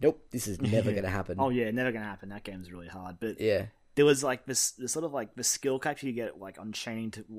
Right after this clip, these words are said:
Speaker 2: to those dash attacks together. Like, you
Speaker 1: Yep.
Speaker 2: could be pretty graceful in combat if you got that down.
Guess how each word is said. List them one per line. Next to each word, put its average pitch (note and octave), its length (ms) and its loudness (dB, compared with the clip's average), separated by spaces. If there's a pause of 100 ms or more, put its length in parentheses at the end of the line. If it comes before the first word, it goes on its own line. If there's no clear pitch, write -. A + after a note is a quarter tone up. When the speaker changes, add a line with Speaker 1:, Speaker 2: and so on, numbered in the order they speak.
(120)
Speaker 2:
to - 100 -10
those G#2 220 -6
dash G2 300 -8
attacks G#2+ 320 -8
together. A2 520 -4
Like, G2 240 -10 (260)
you B2+ 120 -4
Speaker 1:
Yep. A#2+ 120 2
Speaker 2:
could B2 40 -12
be A#2+ 140 -2
pretty D3 400 -6
graceful A2 500 -6
in G2 100 -12
combat G2+ 360 -10
if F#2+ 80 -14
you G#2 60 -10
got F#2+ 180 -10
that F#2 160 -12
down. F#2+ 300 -10